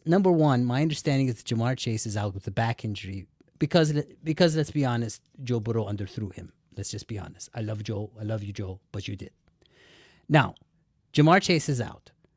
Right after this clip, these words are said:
So that does, that does change things. You can't be the same one hundred percent dynamic offense you had there.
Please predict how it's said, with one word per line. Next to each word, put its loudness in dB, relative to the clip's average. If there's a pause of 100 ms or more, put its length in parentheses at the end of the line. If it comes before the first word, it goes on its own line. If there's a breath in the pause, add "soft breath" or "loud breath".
(280)
So -2
that 4
does, 2
that 0
does -2
change 0
things. 2
You -10
can't 0
be 4
the 2
same 4 (200)
one 0
hundred 2
percent -2
dynamic -2
offense -8
you -10
had -14
there. -20